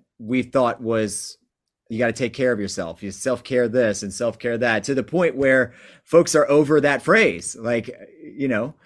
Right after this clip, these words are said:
there's, there's some other things, like you said, that, that need to happen. And so if, if we wanna, if we wanna learn more and really unpack those factors, we need to go buy educator bandwidth. Th-, it sounds like that's what we need to do. <laughs>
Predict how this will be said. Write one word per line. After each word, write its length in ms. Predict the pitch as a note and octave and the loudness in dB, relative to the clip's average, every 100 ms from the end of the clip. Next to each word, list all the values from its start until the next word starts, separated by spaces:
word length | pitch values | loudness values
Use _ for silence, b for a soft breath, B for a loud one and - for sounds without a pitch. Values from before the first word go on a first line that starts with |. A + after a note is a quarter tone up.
| b b | b b
there's, 220 | C#3 C3+ D3+ | -2 0 0
there's 260 | D#3+ E3 - | 4 4 4
some 160 | F3+ | 2
other 240 | E3+ F3+ F#3+ | 4 4 4
things, 340 | G3 F3 D3 | 2 2 2
like 160 | D3 D3 | 2 0
you 60 | |
said, 400 | C#3 D#3+ C#3 A#2+ | -2 2 4 4
that, 260 | A#2 A2+ - | 2 -2 -4
that 260 | A#2+ A#2+ A2+ | -4 -2 -2
need 260 | A#2+ B2 - | -2 -2 -2
to 120 | A2 | 0
happen. 440 | A#2+ A#2+ G2+ F#2+ - B B B | 0 0 -2 -6 -10 B B B
And 200 | C3+ C#3 | 0 2
so 240 | - D3 | 2 4
if, 160 | C#3 - | 2 0
if 180 | C#3+ C3+ | -4 -2
we 160 | D3+ A#3 | 2 4
wanna, 380 | G3+ F3+ E3 - | 6 6 4 0
if 240 | C#3+ C3 D3 | -4 -2 2
we 140 | A3+ | 2
wanna 240 | G3+ F3 | 4 4
learn 320 | D3+ D#3+ D#3+ D3 | 4 4 4 4
more 360 | D#3 D3+ C3 | 4 6 4
and 220 | B2 C3 | 4 2
really 260 | B2+ C#3+ C3+ | 2 2 2
unpack 600 | C3 B2 - D3 C3+ - _ _ _ _ - | 0 -2 0 0 0 -4 _ _ _ _ -10
those 420 | G#2+ C#3 B2+ - | 0 2 2 0
factors, 800 | - D#3 D#3+ D#3+ A#2+ A2 G#2 - - b b | -2 2 2 0 -2 -2 -2 -6 -14 b b
we 160 | C#3+ | 4
need 120 | F#3+ | 4
to 100 | D#3+ | 4
go 140 | C#3+ C3+ | 2 2
buy 320 | C3 A#2+ A#2 A2+ | 2 2 2 0
educator 500 | B2+ A#2+ C#3 A2+ G#2+ | -2 0 -2 0 2
bandwidth. 640 | B2+ C3+ G#2 E2 E2 - | 4 2 2 -6 -10 -6
Th-, 160 | A2+ - | -6 -4
it 100 | A#2+ | -2
sounds 280 | D3+ C#3+ C#3 | 2 2 4
like 180 | C3 | 2
that's 220 | G#2 C#3 D#3+ | 2 0 0
what 100 | C#3+ | -2
we 80 | D#3 | -2
need 140 | D3+ | -2
to 80 | D3+ | 0
do. 220 | E3+ | 2
<laughs> 40 | F3+ | 2